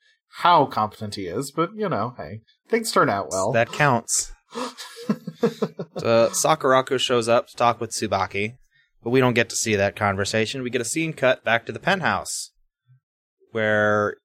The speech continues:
Speaker 2: Ichijo has shown up, and Sugita and Tertiary Cop are investigating the roulette table. I really hope Tertiary Cop gets named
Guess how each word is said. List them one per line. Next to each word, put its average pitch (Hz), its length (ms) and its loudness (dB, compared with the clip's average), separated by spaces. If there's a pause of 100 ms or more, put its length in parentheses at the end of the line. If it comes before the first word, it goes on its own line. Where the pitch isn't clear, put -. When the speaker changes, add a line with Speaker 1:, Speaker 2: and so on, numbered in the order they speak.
(180)
Speaker 2:
Ichijo 123 440 2
has 110 120 -2
shown 107 260 -2
up, - 220 -2 (1120)
and 110 480 0
Sugita 123 720 2
and 113 160 -2
Tertiary 107 640 2
Cop 101 360 2 (560)
are 110 140 0
investigating 107 560 2
the 104 80 2
roulette 104 300 2
table. 104 360 0 (540)
I - 60 -2
really 302 260 4
hope 156 220 4
Tertiary 117 460 -2
Cop 92 260 -4
gets - 240 -6
named 82 400 -10